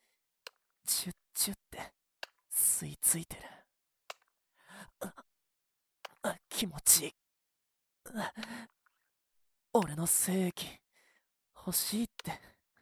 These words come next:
おねだりしてるのかな。おねだりしなくても。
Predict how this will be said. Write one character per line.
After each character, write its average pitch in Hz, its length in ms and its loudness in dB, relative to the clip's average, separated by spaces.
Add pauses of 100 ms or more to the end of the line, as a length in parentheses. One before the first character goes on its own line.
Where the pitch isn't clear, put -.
(1200)
お 113 140 2
ね 139 120 4
だ 151 100 6
り 104 100 0
し - 140 -6
て 135 120 -10
る 117 120 -10
の 110 140 -12
か - 160 -14
な。 123 340 -6 (4000)
お 90 160 0
ね 120 140 0
だ 123 140 4
り 98 100 -2
し - 240 -6
な 123 140 -4
く - 120 -8
て 120 140 -4
も。 113 160 2